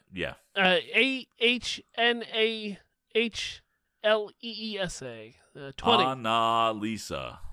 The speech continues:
Speaker 2: Annalisa.
Speaker 1: is what I'm thinking. And yeah, hundred forty-seven, hundred forty-eight views. Uh, I just think I made it twenty subscribers.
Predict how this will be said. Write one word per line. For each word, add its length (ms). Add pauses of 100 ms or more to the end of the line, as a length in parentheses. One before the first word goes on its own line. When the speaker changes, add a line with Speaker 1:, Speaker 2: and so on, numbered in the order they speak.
(120)
Speaker 2:
Annalisa. 380
Speaker 1:
is 40
what 100
I'm 220
thinking. 320 (1300)
And 280
yeah, 140
hundred 340
forty-seven, 640
hundred 240
forty-eight 400
views. 640 (440)
Uh, 600 (480)
I 160
just 240
think 260
I 140
made 280
it 140
twenty 320
subscribers. 800